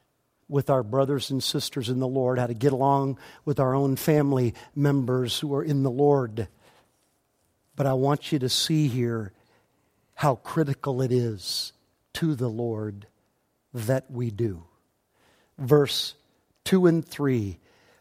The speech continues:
Paul writes this letter all about all-conquering joy from a prison cell.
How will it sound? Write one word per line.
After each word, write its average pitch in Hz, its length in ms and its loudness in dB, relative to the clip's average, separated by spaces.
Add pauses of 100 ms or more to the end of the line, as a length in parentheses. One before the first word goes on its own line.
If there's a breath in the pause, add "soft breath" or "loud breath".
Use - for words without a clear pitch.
(160 soft breath)
Paul 175 300 6
writes 123 840 -2 (2250)
this 147 280 0
letter 156 540 0 (100)
all 160 280 6
about 175 500 2
all-conquering 160 880 0
joy 107 560 -4 (340)
from 151 680 0 (720)
a 131 100 -2
prison 110 640 -6
cell. 82 440 -12